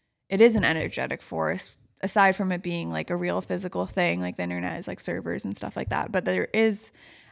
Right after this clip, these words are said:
I think, this, like, subconscious space it occupies in so many of our lives, which does, I mean, if we're all thinking about it all the time, we're thinking about what we're gonna post, thinking about what we've seen, we're all kind of engaging in this, like,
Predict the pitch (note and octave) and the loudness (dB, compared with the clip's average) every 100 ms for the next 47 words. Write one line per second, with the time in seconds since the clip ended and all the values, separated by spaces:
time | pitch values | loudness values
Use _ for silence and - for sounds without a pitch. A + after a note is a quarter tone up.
0 | _ F#3 F#3+ F#3 F3 F3 E3+ - F3+ - | _ -2 -2 -4 -2 -4 -4 -8 -6 0
1 | G3+ G#3 F#3+ - E3 - - - F3+ - | 0 0 -4 -2 -2 -2 0 0 0 -8
2 | - - - - - - E2+ E2+ - - | -6 -6 -6 -6 -6 -4 -4 -2 -4 -2
3 | C#2+ F#2 - F#2 F2+ F#3 - - - - | 0 4 6 6 4 0 -6 -12 -20 -20
4 | _ - G3+ - - _ _ _ G#3 A#3+ | _ -2 -2 -2 -8 _ _ _ 6 6
5 | A#3 - F#3+ F#3 F#3 F#3+ F#3 G#3 G#3 - | 6 4 2 0 0 2 2 2 -2 -4
6 | G3 - F#3 F3+ E3 E3+ E3+ F3 F3 - | -6 -2 -2 0 0 0 0 0 -2 -4
7 | E3+ E3 E3 F#3+ F#3 F#3 F3+ F3 - - | -4 -2 -2 -2 -4 -4 -2 0 0 0
8 | F3+ F#3 F3+ - F#3+ E3 - F#3+ F#3 F3+ | 0 0 2 2 2 -2 -4 -6 -6 -4
9 | E3+ - - F3+ F#3 - G3 F3+ F3 F3 | -2 -2 -4 -6 -8 -4 -2 -2 0 2
10 | F3+ F3+ F#3+ F#3 F3 F#3 E3+ F3+ F#3 F#3 | 2 2 -4 -4 -4 -6 -2 -2 -2 -4
11 | D#3+ - F3+ F#3 - F#3 F3+ | -4 -4 -4 -4 -4 -4 -4